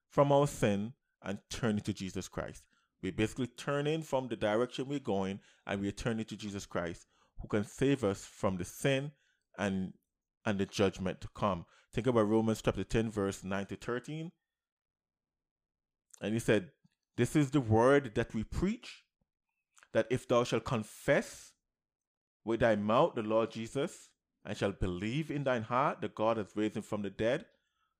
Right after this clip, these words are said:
thou shalt be saved." Not might, not maybe, but shall be saved. "For with the heart man believeth unto righteousness, and with the mouth confession is made unto salvation. For the Spirit said,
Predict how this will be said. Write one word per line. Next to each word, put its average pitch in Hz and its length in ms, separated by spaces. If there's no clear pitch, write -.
thou 107 180
shalt 139 800
be - 100
saved." 95 340
Not 135 200
might, 123 300
not 120 240
maybe, 120 320
but 95 240
shall 110 680
be 104 100
saved. 98 460
"For 101 160
with 104 220
the 104 320
heart 135 320
man 113 180
believeth 104 380
unto 101 240
righteousness, 139 680
and 110 160
with 113 140
the 110 80
mouth 110 380
confession 113 480
is 98 140
made 101 240
unto 98 180
salvation. 98 680
For 110 160
the 101 120
Spirit - 420
said, 117 500